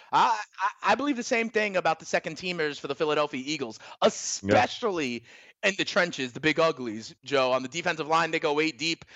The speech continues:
Speaker 1: They go ten deep on the offensive line, all right? So,
Speaker 2: Yep.
Speaker 1: uh, I can see that coming to a head, and they are on the road in Philly.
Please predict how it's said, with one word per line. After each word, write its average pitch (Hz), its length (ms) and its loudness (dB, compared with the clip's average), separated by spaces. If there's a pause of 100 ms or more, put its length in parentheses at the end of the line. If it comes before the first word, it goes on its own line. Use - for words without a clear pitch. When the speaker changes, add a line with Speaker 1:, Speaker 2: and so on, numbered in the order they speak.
(160)
Speaker 1:
They 151 140 4
go 156 160 0
ten 175 340 0
deep 160 260 -4
on 160 100 2
the 160 80 2
offensive 127 580 -2
line, 110 340 -2
all 113 80 0
right? 131 240 0
So, - 180 -2
Speaker 2:
Yep. 131 180 4
Speaker 1:
uh, 123 300 0 (440)
I 127 120 0
can 151 160 -8
see - 240 -8
that 139 220 2
coming 131 260 -4
to 127 180 -4
a 123 40 4
head, 120 340 0
and 127 160 -4
they 131 140 0
are 127 180 0
on 143 220 0
the 147 100 -4
road 135 360 0
in 131 260 -6
Philly. 107 400 -6